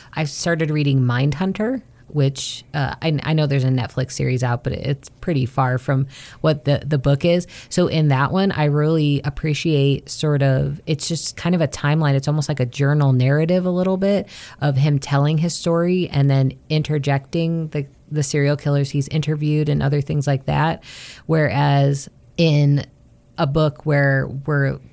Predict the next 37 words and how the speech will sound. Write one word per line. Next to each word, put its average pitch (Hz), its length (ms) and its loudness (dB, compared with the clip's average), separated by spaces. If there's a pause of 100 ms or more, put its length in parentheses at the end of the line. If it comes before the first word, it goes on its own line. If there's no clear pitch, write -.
just 147 400 -6
doing 151 260 2
a 131 60 2
chronicle 151 840 -2
of 135 400 2 (320)
crimes 165 640 0
and 135 160 2
getting 139 360 2
to 135 340 0
the 139 100 -2
resolution 139 720 0
of 143 140 -2
things 143 500 0
and, 135 160 0
and 131 160 -2
stuff - 180 -4
like 139 140 0
that, 143 260 0 (500)
at 160 200 -2
some 175 240 0
point 165 160 0
I 135 80 2
kind 165 240 -2
of 143 140 -2
like 139 220 2
it 127 100 -2
to 143 140 0
read 131 260 2
a 165 60 2
little 185 240 2
bit 190 220 -2
like 135 360 2
a 185 60 2
mystery, 190 520 0 (300)
but 156 200 0 (200)
I 165 140 2
also 160 680 2